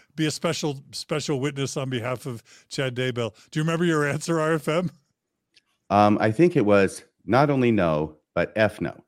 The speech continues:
Speaker 1: <laughs> It was F no. <laughs>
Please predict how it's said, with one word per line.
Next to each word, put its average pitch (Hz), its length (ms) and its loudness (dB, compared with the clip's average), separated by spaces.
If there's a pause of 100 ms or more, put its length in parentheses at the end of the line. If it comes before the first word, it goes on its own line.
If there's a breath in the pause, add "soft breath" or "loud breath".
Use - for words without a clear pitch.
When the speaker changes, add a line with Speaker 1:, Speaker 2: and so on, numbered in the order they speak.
(140)
Speaker 1:
<laughs> - 260 -20
It 220 220 -2
was 190 340 -4 (320 loud breath)
F 170 340 -4
no. 147 460 0 (400 loud breath)
<laughs> 160 100 -4